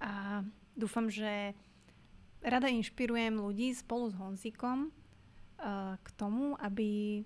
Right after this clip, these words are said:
neriešili zbytočnosti a aby naozaj sa pozerali na ten svet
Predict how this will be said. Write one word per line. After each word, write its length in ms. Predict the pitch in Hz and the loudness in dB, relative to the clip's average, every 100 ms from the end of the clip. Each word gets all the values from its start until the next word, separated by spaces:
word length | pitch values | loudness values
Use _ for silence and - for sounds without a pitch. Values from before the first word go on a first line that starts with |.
| - | -2
neriešili 400 | 226 262 - 220 208 | 0 2 2 0 0
zbytočnosti 720 | 208 233 - 240 220 - 254 220 | -2 -2 0 0 0 0 2 4
a 400 | 202 196 196 202 - - - | 2 0 -2 -6 -12 -16 -6
aby 400 | 214 226 226 220 | -2 0 0 0
naozaj 320 | 208 220 220 | 2 2 2
sa 80 | - | 0
pozerali 400 | 220 220 214 208 | -2 0 0 0
na 80 | 196 | 0
ten 160 | 214 | 0
svet 480 | 202 - 208 202 - | 0 0 0 0 -4